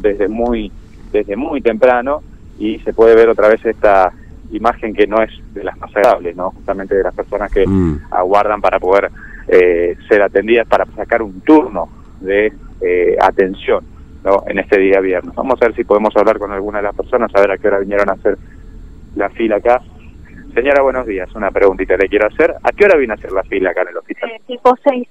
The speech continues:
Speaker 3: de la mañana.
Speaker 1: Seis de la mañana. Cuando usted llegó, ¿a dónde se encontraba en la fila?
Speaker 3: Que la vuelta a Foteringan y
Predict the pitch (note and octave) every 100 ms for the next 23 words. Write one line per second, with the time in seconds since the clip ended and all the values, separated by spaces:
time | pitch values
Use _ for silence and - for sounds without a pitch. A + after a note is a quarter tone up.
0 | - A#3 A3 G#3+ G#3 F#3+ F#3+ _ - A#2+
1 | A#2+ A#2 A2 A2 G#2 F2+ F2 - _ -
2 | G#2+ A2 - C3+ C#3+ D3+ E3+ F3 D3 C#3
3 | B2+ A2+ G#2+ G2+ F#2+ F2+ F2 - F#2 F#2
4 | - - G#3+ G#3 G#3+ - - - - -
5 | - - - _ - A#3+ A#3 A#3+ B3 C4
6 | B3+ B3+ B3 A3+ A#3 B3 B3+ B3 B3 C4+
7 | D4